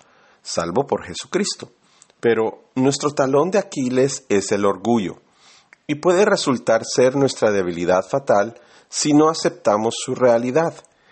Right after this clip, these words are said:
El orgullo es una sobreestimación grosera de nuestras propias capacidades que no solo nos dificulta, sino que nos impiden, eh, permanecer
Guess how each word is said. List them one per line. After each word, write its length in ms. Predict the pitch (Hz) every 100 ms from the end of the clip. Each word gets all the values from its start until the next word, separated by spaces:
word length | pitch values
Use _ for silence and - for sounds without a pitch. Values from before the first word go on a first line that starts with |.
| _ _ -
El 160 | 127
orgullo 640 | 131 120 139 202 120 123 143
es 220 | 135 147
una 180 | 151 151
sobreestimación 1080 | - 139 113 110 - 110 98 92 113 104 113
grosera 520 | 127 120 110 107 120
de 80 | 104
nuestras 360 | 95 - 90
propias 400 | - 98 - 113
capacidades 880 | - 135 135 - 143 101 107 120 - _ - _
que 140 | - 147
no 120 | 147
solo 360 | 143 160 156 160
nos 280 | 139 127 113
dificulta, 800 | 104 104 - 151 208 107 - -
sino 380 | - 98 104 -
que 260 | 147 156
nos 320 | - 120 120 -
impiden, 680 | 110 95 156 185 104 117 - _ _ _ -
eh, 240 | 143 139
permanecer 1000 | 143 139 123 123 117 104 - 160 202